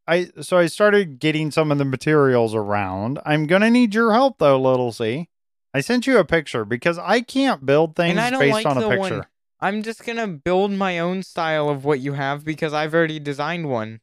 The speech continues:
Speaker 2: That's cool.
Speaker 1: All right, that's fine.
Speaker 2: So ha.
Speaker 1: Anyways, I got some materials there, so we can do that. And then I am looking ahead for Monday. You kinda mentioned a little bit.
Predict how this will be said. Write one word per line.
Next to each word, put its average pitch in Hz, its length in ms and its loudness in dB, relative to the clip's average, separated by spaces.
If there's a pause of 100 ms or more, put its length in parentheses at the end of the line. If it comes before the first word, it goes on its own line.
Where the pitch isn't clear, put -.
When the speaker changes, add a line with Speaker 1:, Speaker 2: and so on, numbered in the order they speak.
Speaker 2:
That's 127 180 -8
cool. 143 480 -6 (140)
Speaker 1:
All 131 80 0
right, 113 240 0
that's 123 220 -6
fine. 90 340 -10
Speaker 2:
So 131 160 -6
ha. 147 400 -2
Speaker 1:
Anyways, 135 400 2
I 131 100 4
got 135 200 2
some 135 180 -2
materials 117 600 0
there, 113 220 2
so 151 120 -4
we 135 100 -2
can 147 100 0
do 165 120 0
that. 175 320 2
And 170 180 4
then 160 460 4
I 143 180 4
am 131 420 0
looking 156 360 0
ahead 185 440 2
for 220 140 -2
Monday. 214 480 4
You 156 200 -4
kinda 143 300 0
mentioned 165 460 -2
a 196 80 2
little 214 300 4
bit. 156 420 4